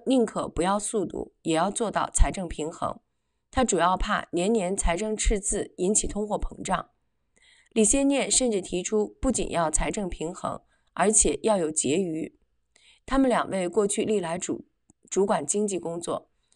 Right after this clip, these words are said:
按照他们的意见重新研究一九八一年经济计划时，就必须对一九八一年的经济进行进一步调整。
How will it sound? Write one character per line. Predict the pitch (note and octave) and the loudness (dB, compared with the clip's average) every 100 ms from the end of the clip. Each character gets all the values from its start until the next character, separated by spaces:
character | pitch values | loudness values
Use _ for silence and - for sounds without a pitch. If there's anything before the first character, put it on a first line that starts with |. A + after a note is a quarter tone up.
| _ - | _ 2
按 | C4 A#3+ | 4 6
照 | G#3 | 6
他 | - B3 | 6 6
们 | A#3 | 4
的 | |
意 | F#3 A#3+ | 2 0
见 | G3 E3 D3 - | 0 -4 -8 -8
重 | - G3+ | -2 2
新 | A3 A#3+ | 2 2
研 | F3+ F3+ | 0 -2
究 | G3 G3 - | -2 -4 0
一 | A#3 | 0
九 | A3+ E3 | 2 2
八 | G3+ G#3+ | 2 2
一 | A3 | 2
年 | F#3+ C#3+ - | -2 -4 -4
经 | - A#3+ | -4 -2
济 | A3 | -2
计 | G#3+ G3+ | -2 -2
划 | F#3 D#3 | -2 0
时， | - C3 - _ _ _ | 0 -2 -10 _ _ _
就 | - A#3+ | 2 4
必 | A3+ B3 | 6 4
须 | A3 A#3+ | 4 0
对 | G#3+ G3+ - | 2 2 2
一 | A3 | 0
九 | G#3 E3 | 0 2
八 | G3+ G#3 | 2 2
一 | G#3+ | 0
年 | F#3 E3+ | -2 -4
的 | F3 | -4
经 | E3+ A3+ A3 | -2 0 0
济 | G#3+ E3 - | 0 -2 -2
进 | G#3 | -2
行 | F#3+ E3+ F3+ | -2 -2 -2
进 | A3+ G3 | 0 -2
一 | |
步 | F#3 F3 | -2 -4
调 | - E3 | -2 -4
整。 | E3+ - | -4 -8